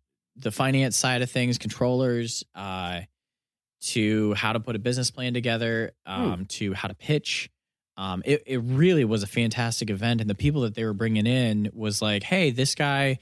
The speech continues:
Speaker 1: just sold this film to Netflix and Amazon, and he's working on his next thing. Hey, this guy is," I mean, I had breakfast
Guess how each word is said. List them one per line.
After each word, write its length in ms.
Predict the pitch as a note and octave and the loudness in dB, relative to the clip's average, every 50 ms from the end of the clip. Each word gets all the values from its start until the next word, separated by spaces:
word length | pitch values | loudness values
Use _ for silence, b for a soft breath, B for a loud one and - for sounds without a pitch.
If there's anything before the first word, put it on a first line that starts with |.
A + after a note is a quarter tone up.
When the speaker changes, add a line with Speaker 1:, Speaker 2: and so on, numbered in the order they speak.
| _ _ _ _ _ | _ _ _ _ _
Speaker 1:
just 280 | - - B2+ B2+ - - | -2 0 0 2 2 2
sold 260 | - C#3+ C3+ C3 C3+ | 2 2 2 2 4
this 180 | C3+ B2+ B2 - | 2 2 2 2
film 300 | - C#3 C3 B2+ B2 A#2 | 0 0 0 2 2 2
to 80 | - A#2+ | 2 2
Netflix 500 | A2+ A#2 A2+ A#2 - B2 A#2 A2 - - | 2 0 0 -2 -2 -4 -4 -2 -2 -2
and 80 | A2+ | 0
Amazon, 600 | A2 A#2 A#2+ A#2 A2+ F#2+ G2+ G2 F#2+ F#2 F2+ F2+ | 0 0 0 -2 -2 -4 -4 -4 -4 -4 -4 -4
and 120 | F#2 F2+ F#2 | -4 -6 -4
he's 240 | F#2 G#2+ G#2 G#2 | -2 -2 -2 -2
working 280 | G#2+ G#2+ A2 G#2+ - A2 | -2 -4 -4 -4 -6 -4
on 260 | A2 G#2+ G#2+ G#2+ G#2+ | -4 -2 -2 -2 -2
his 180 | G#2 A2+ G#2+ G#2+ | -2 -2 -2 -2
next 260 | A2+ A2+ A2 - - - | -2 -2 -2 -4 -6 -6
thing. 300 | B2 A#2+ G#2+ G2 F2+ F#2 B B B B B | -4 -4 -4 -4 -6 -8 B B B B B
Hey, 240 | - G#3+ G3 D#3 | -2 0 2 2
this 220 | C3+ C3+ E3 E3 - | 2 2 2 2 2
guy 300 | - D#3 D3+ D3+ D3+ C#3+ | 0 0 2 2 4 4
is," 360 | C#3 C3+ C3 B2 A#2+ - - - | 4 4 4 2 2 0 0 -2
I 80 | A2+ A#2+ | 0 0
mean, 200 | A#2 A#2 A#2 G#2 | 0 2 2 0
I 140 | E2+ A2+ A#2 | 2 2 2
had 180 | B2 C3 C3 B2 | 2 2 0 2
breakfast 380 | C3 C3 B2+ C3 B2 - - | 2 2 2 0 0 -2 -4